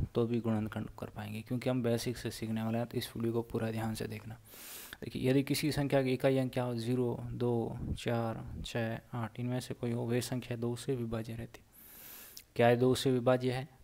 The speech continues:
नहीं है। तीन का check कर लो, नियम लगा दो, Divide करके check करेंगे, बहुत time लगेगा। ऐसे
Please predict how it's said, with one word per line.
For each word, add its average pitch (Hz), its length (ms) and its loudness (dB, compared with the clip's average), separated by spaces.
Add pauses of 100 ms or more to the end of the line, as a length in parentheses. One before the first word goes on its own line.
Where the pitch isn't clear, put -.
(240)
नहीं 110 200 -4
है। - 380 -6
तीन 131 280 4
का 131 120 6
check 123 240 0
कर 123 100 -2
लो, 123 120 -8 (1120)
नियम 127 400 6
लगा 127 260 10
दो, 131 160 2 (400)
Divide 120 300 8
करके 123 280 4
check 120 240 0
करेंगे, 127 220 0
बहुत 110 300 0
time 123 200 4
लगेगा। 120 320 -2
ऐसे 123 280 0